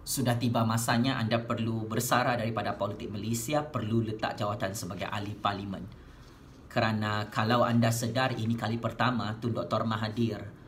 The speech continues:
menjadi pembangkang dalam persidangan Parlimen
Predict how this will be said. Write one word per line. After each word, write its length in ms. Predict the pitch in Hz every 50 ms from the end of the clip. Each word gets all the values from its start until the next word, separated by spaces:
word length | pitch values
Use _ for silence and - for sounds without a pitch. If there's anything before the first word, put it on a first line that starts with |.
| - - - - - -
menjadi 560 | - 120 123 117 135 120 113 113 117 120 120 120
pembangkang 800 | 117 123 127 117 120 131 135 135 131 - 143 123 107 98 98 107 113 - - -
dalam 320 | - - 120 117 113 110 113
persidangan 560 | 120 123 117 - 123 117 120 113 113 117 117
Parlimen 560 | - 110 110 107 110 117 113 113 117 - -